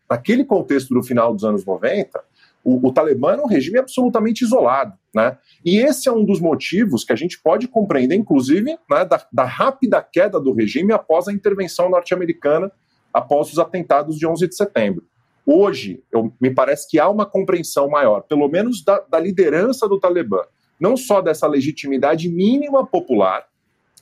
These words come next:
né? Mas mais do que isso, a necessidade de reconhecimento internacional, até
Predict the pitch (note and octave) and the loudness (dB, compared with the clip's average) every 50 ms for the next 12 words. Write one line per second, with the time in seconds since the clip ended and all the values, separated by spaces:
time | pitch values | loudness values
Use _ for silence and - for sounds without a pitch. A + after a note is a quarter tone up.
0 | - A2+ G#2 G2 G#2 _ _ _ _ - E3+ F3 F3 F3 E3 F3+ G3+ B3 C4 A#3 | -4 -2 -2 -2 -2 _ _ _ _ 0 0 0 0 0 0 0 0 0 0 0
1 | G3 A#3+ G3 - E3 C3+ A#2+ G#2+ - - A#2+ C3 - B2+ C#3 C3 C3 C#3+ B2 C#3 | -2 -4 -4 -2 0 0 0 0 0 -2 -2 -2 -2 -4 -4 -6 -4 0 0 0
2 | C#3+ D3+ D3+ D3 D#3 D3+ D3+ - - C#3+ C#3 C3+ C3+ - B2 A#2+ A#2+ A#2+ - B2 | 0 0 -4 -6 -4 -4 -4 -2 -2 -2 -2 -2 -4 -4 -2 -2 -2 -2 -4 -6
3 | A#2 - A#2+ A#2 A#2 A2+ A2+ - - F#2 G2 A#2+ D#3+ F#3+ E3+ C#3+ - - - F#3 | -2 -2 -2 0 0 -4 -4 -4 -6 -4 -2 0 2 2 2 0 0 0 0 -2
4 | G#3 - | -2 -2